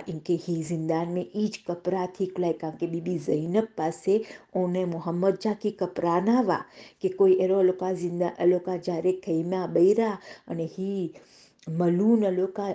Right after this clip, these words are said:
આયવા તો ચાદરો સાથે જેટલો અલોકા જો વો બધો છીની ગિરાવા. તો બીબી સકીના કે જે પાણી અલોકા જે પોતે જે ભાગ જો પીંજો મલલો વો ઈમેથી ગુસલ કફન થયે તો.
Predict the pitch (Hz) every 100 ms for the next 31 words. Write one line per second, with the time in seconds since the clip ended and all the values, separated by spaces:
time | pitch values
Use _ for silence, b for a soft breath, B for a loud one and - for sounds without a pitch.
0 | - 170 185 202 220 214 180 175 185 165
1 | 175 196 214 220 196 180 - 190 - 180
2 | 180 220 233 - 180 185 180 175 180 175
3 | 165 202 196 180 185 185 - 226 240 165
4 | 170 156 156 - - _ _ _ _ _
5 | _ _ _ _ _ _ _ _ B B
6 | B B 185 180 190 175 170 170 - -
7 | 226 208 214 208 185 - 175 151 B B
8 | - 175 175 175 170 190 208 - 180 175
9 | 175 170 170 - 185 208 254 - 240 226
10 | 196 185 180 196 190 180 180 190 170 170
11 | 175 175 160 165 - 175 175 175 175 160
12 | - 202 214 190 - 190 185 190 185 190